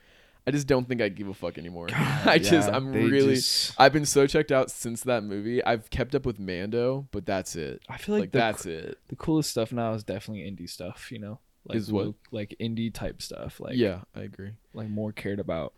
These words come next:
Speaker 1: That's, and I, I feel like that's always
Speaker 2: I've, and
Speaker 1: been a
Speaker 2: honestly, the
Speaker 1: thing, I
Speaker 2: best
Speaker 1: guess.
Speaker 2: things, yeah.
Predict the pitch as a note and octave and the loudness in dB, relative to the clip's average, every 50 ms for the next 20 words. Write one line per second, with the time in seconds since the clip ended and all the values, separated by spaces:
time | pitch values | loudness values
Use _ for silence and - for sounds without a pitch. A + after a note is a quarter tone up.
0 | _ _ _ _ _ - - _ _ _ A#2+ A#2+ C#3+ C#3+ - - - - - - | _ _ _ _ _ -20 -20 _ _ _ -2 2 2 2 2 0 -6 -6 -6 -6
1 | - - - _ _ _ _ _ _ - D#3 E3 E3+ D#3+ - E3 - G#3+ A#3+ B3 | -8 -12 -16 _ _ _ _ _ _ 0 0 0 0 -2 -4 -4 0 0 0 2
2 | - A#3+ G#3 - - G2 A#2 C3 C3+ B2+ A2+ A2+ - _ _ - D#3 D#3 D3 - | 2 0 2 4 4 6 6 6 4 2 0 -4 -10 _ _ 0 0 0 2 4
3 | E3 F#3 F3 - C#3 F3+ G3+ - C#3+ A#3+ A#3+ A#3 D#3 D#3+ D#3+ D#3 D#3 - C#3 F#3 | 4 6 6 6 6 6 6 6 8 6 6 6 8 6 6 6 6 4 6 6
4 | E3+ D3+ D3+ G#3+ G#3+ G3+ F3 E3+ - - - - B2+ C#3 D3+ D3+ D#3+ E3+ | 4 4 4 4 2 2 0 -4 -10 -16 -12 0 4 6 6 6 6 4